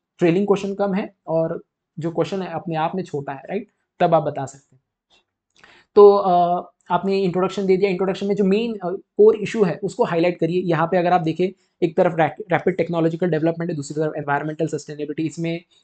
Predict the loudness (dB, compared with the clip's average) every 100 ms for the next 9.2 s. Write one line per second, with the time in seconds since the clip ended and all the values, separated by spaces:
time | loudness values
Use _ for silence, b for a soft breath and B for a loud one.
0 | _ -10 -8 -8 -6 -6 -4 -6 -4 -4
1 | -4 -6 _ _ -18 -10 -10 -4 -4 -2
2 | -2 -4 -6 -6 -6 -8 -8 -8 -8 -8
3 | -8 -6 -8 -6 -6 -6 -4 -6 -6 -4
4 | -4 -2 -6 -6 -6 -4 -4 -2 -2 -2
5 | -6 -6 -4 -4 -4 -12 _ 4 6 8
6 | 4 -2 -4 -8 -6 -6 -4 -4 -6 -8
7 | -8 -6 -6 -2 -2 -2 -2 -4 -2 -4
8 | -6 -12 _ _ _ -10 -6 -6 -8 _
9 | -2